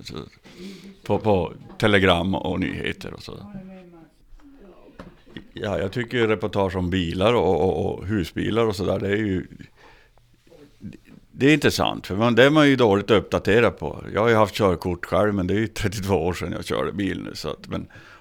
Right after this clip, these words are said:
åker gör vi ju varje dag i alla fall, så. Och vad då som är nytt och inte nytt.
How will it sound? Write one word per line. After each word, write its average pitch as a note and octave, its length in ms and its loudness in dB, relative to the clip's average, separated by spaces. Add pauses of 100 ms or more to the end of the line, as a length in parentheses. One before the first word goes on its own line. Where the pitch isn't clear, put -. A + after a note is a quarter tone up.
åker G#2+ 380 0
gör E2+ 220 2
vi F2 100 -4
ju F#2 100 -2
varje - 320 -4
dag E2 320 -2
i - 40 -4
alla B1 200 -10
fall, F#2 320 -2
så. F2 260 -10 (1000)
Och B2 100 2
vad B2 140 8
då G2 100 4
som A2+ 200 2
är G#2 40 6
nytt F#2+ 340 2
och A2 80 8
inte F#2 300 2
nytt. E2+ 400 0